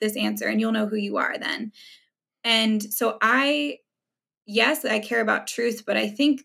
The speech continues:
the deeper response is I really care about the integration of truth in the hearts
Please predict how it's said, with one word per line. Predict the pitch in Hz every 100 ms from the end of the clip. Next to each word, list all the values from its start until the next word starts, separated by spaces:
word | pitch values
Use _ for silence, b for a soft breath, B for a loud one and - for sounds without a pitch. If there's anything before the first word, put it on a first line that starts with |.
| -
the | 208 208
deeper | - 226 240 - 196 98 208 113 214 b b b _ _ _ _ _ _
response | 214 214 - 240 269 254
is | 208 202 -
I | 208
really | 208 262 262 208
care | - 220 226 214 214 - -
about | - 208 107 107 208 _ _ _ 208
the | 220 220
integration | 226 220 214 208 208
of | 208
truth | - 214 208
in |
the | -
hearts | 208 226 214